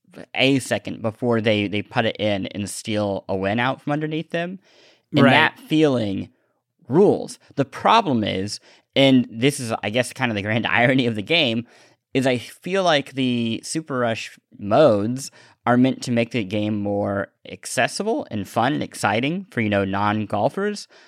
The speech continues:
Speaker 1: But if you don't know how to play golf games pretty well, you actually are at an extreme disadvantage because you're having to make decisions and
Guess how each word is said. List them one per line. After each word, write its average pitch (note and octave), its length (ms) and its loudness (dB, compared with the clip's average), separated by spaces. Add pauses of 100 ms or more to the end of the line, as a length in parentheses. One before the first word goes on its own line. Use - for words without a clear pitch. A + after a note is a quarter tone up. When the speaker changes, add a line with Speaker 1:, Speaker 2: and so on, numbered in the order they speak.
(140)
Speaker 1:
But B2 680 2 (380)
if B2 120 -2
you D#3 200 0
don't F3 360 4 (160)
know A2+ 320 4
how C3 160 2
to A2 80 0
play C3+ 200 0
golf A#2+ 320 0
games G2+ 440 -8
pretty G#3 520 -4
well, G2+ 640 2 (1300)
you A#2+ 260 2
actually D#3 360 2
are A2 60 4
at G#2 80 0
an G#2 140 -4
extreme F#3 440 -2
disadvantage A2 800 -2
because B2+ 300 0
you're D#3+ 120 -2
having E3+ 240 0
to A2 60 -4
make A2+ 440 -4
decisions A#2+ 640 -2
and G#2+ 340 -6